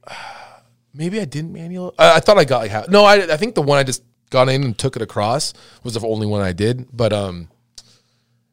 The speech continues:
yeah, I landed that, and it was like, once I did that, it was like literally everything I'd built my whole, like, I want this. If I could have one trick in the world, like, it would be like a dream trick. It would be that trick. And I was like, "It's not, but it's not even possible."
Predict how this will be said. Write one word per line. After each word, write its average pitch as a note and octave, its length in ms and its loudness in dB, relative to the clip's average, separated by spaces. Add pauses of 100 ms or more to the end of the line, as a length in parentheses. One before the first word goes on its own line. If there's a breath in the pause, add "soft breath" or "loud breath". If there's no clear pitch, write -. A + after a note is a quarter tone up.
(140)
yeah, C#3+ 140 2
I C#3+ 60 4
landed A#2 320 -4
that, G2+ 180 -4
and A#2 80 -10
it A#2+ 40 -4
was G#2+ 220 -4
like, G2+ 220 -4
once B2 260 -2
I C3+ 100 4
did A2+ 260 -6
that, C#3+ 280 0
it A2+ 40 -4
was G#2 200 -4
like G2+ 160 -4
literally A2+ 320 -2
everything D#3+ 760 2
I'd A2 320 -4
built C3 220 0
my A2+ 100 -6
whole, B2 420 -2
like, G#2+ 240 -8 (540)
I B2 100 2
want B2 400 -4
this. A#2 240 -10
If C3 180 -10
I D3+ 80 -8
could G3 140 -6
have F3 160 2
one F3 260 2
trick - 520 2 (320)
in C#3 180 0
the C#3 80 4
world, D3 400 6
like, B2 100 -6
it B2 40 -4
would B2 80 -8
be C#3 80 0
like B2+ 100 -6
a A#2+ 40 -10
dream D3+ 420 -2
trick. - 340 -2
It A#2+ 40 -8
would B2 160 -2
be A#2 100 -4
that A#2+ 260 2
trick. - 360 -4
And A#2 80 -10
I A#2+ 40 -4
was A#2 100 -6
like, A2 120 -12
"It's A2+ 180 -14
not, B2 200 -4
but C3+ 80 -2
it's C3 120 -8
not A2+ 140 -6
even D#3 160 -12
possible." B2 580 -8